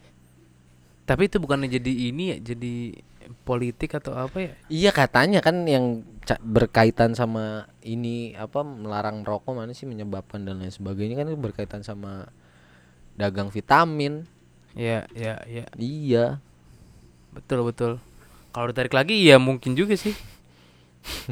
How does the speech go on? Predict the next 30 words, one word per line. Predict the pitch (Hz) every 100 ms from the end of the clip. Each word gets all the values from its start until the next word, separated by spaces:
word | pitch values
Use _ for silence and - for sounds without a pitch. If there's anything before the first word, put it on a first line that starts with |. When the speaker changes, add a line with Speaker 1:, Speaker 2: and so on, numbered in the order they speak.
| - - _ _
Speaker 1:
Rokok | - 110 - 131 -
dilarang | 123 117 113 110 113 120 117 117 120
nanti. | 113 110 117 117 - _ _ _ - _ _ _
Speaker 2:
Vitamin | 117 117 113 127 123
maju. | 110 110 117 120 127 131 135
Vitamin | - 123 135 208
Speaker 1:
Iya. |
Speaker 2:
juga | 233 196
bisa | 160 165
bikin | 147 - 156 160 160 165
ini | 160 175 269
nggak | 202 202
sih? | - -
Apa | - - 247
ya? | 254 _ _
Kecanduan | - 131 147 156 160 196 226
gitu. | 202 - - _ _ _ _ _ _ _
Speaker 1:
Gua | - 117
nggak | 104
tahu | 101 110
ada | 107
vitamin. | 104 104 104 104 107
Kayaknya | 110 135
enggak | 117 107 110
dah. | - _ _
Speaker 2:
Kayaknya | - 135 170 190 127
ada | 117 131
juga | 117 117 127
sih, | -
Bert. | 110 107